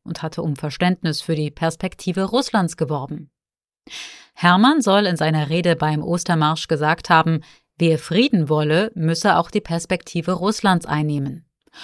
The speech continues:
Russland fühle sich durch die nato und die steigenden Rüstungsausgaben bedroht. Der öffentliche Diskurs sei einseitig geprägt. So zitiert ihn der Schwarzwälder Bote. Dazu teilte Hermann dem S W R ausdrücklich seine private Ansicht mit.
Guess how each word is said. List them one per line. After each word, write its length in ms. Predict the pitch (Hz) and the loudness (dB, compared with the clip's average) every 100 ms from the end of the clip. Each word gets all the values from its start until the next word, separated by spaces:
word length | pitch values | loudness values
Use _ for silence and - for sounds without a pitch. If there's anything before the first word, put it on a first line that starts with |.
| - - | -20 -8
Russland 480 | - 202 - 185 185 | 0 0 2 0 0
fühle 260 | - 220 185 | 0 -2 0
sich 160 | 170 | -2
durch 220 | 160 165 165 | -2 -2 0
die 140 | 156 | -2
nato 420 | 147 151 165 226 | 0 0 0 0
und 420 | 262 220 190 - | -2 -2 -4 -4
die 80 | 170 | -4
steigenden 560 | 156 160 185 196 170 147 | 0 0 0 0 -2 -2
Rüstungsausgaben 1000 | 160 208 - 185 - 170 - 160 156 160 | -2 -2 -2 -4 -2 -6 -2 -2 0 -2
bedroht. 560 | - - 165 - - - _ - - - - | -4 -2 -2 -2 -12 -20 _ -20 -20 -20 -10
Der 140 | - - | -8 -2
öffentliche 560 | 180 226 240 180 170 | 2 4 4 2 -2
Diskurs 500 | 160 160 - 254 262 | -4 -4 0 0 2
sei 260 | 220 214 - | 4 4 4
einseitig 580 | 208 247 180 147 143 135 | 2 4 4 0 -4 -10
geprägt. 640 | - - - - - - _ _ | -10 -10 -12 -14 -18 -20 _ _
So 380 | 147 156 165 285 | -4 0 0 0
zitiert 440 | - 208 - 196 | -2 -4 0 -2
ihn 140 | 202 220 | 2 2
der 140 | 254 | 2
Schwarzwälder 680 | - - 151 - 147 147 160 | -2 -2 -2 -2 -6 -4 -2
Bote. 440 | 175 185 - 143 - _ _ - - - - - | -2 -4 -4 -10 -12 _ _ -20 -18 -18 -12 0
Dazu 460 | 160 170 - 262 | 4 4 2 -2
teilte 360 | 294 190 175 165 | 2 2 4 2
Hermann 440 | 151 165 196 170 | 2 2 2 2
dem 140 | 160 151 | 0 0
S 240 | 165 160 | -2 -2
W 100 | 156 | -2
R 300 | 156 160 160 | 0 2 2
ausdrücklich 680 | - 180 214 175 190 185 180 | 2 0 0 0 0 -2 -4
seine 320 | 185 175 185 - | -2 -2 -2 -6
private 520 | - 254 220 190 160 | -8 -2 2 2 0
Ansicht 380 | 135 139 131 - | -4 -6 -8 -10
mit. 300 | - - - | -12 -12 -18